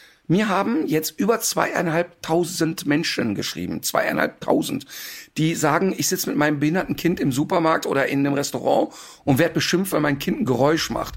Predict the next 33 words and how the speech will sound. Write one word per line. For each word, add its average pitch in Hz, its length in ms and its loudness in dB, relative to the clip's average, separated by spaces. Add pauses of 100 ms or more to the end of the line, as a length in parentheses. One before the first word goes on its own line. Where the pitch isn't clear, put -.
(380)
Ähm, 139 360 4
ich 143 180 -4
bin 160 140 2
Rollstuhlfahrer, 175 920 2 (340)
ich 135 140 -2
werde 165 160 4
an 147 60 2
der 147 80 0
Kasse 170 320 -2
bepöbelt, 170 640 2
mach 135 160 4
schneller, 156 320 2
du 110 100 -2
Krüppel.“ - 380 -2 (420)
Und 143 280 0
auch 214 260 4
da, - 280 -2
von 190 200 2
dieser 240 220 0
Kategorie 113 500 -4
hat 117 100 -4
der, 143 180 -4 (180)
hat 131 180 -2
der 135 340 2 (920)
Matthias 165 380 0
ganz 277 320 0
viele 220 280 -2
Zuschriften - 460 -4
bekommen, 123 380 2
die - 100 -2
gesagt 147 280 0
haben, 143 120 4
„Hey, 147 300 -2